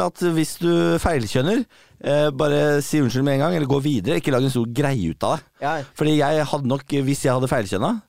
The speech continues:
Speaker 1: så hadde jeg nok lagd en veldig stor deal og prøvd å si unnskyld, sånn, lagd en sånn, «Å, herregud!»
Speaker 2: Ja.
Speaker 1: Blitt en helt sånn gal mann.
Speaker 2: Ja.
Speaker 1: Men det vil de ikke ha nå. De vil bare ha en sånn,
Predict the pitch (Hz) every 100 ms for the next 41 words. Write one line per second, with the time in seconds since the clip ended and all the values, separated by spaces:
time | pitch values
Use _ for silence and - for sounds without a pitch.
0 | _ 175 - 135 95 117 - - - -
1 | 120 107 123 123 127 - 117 156 98 120
2 | 127 120 110 127 135 123 120 104 110 123
3 | 92 107 107 113 104 104 110 110 - -
4 | 226 - 247 277 214 247 220 453 494 494
5 | 494 480 440 262 - 123 127 123 160 156
6 | 165 156 151 147 151 139 117 127 143 226
7 | 277 - 123 - 147 165 151 127 160 143
8 | 185 185 143 143 143 127 135 143 139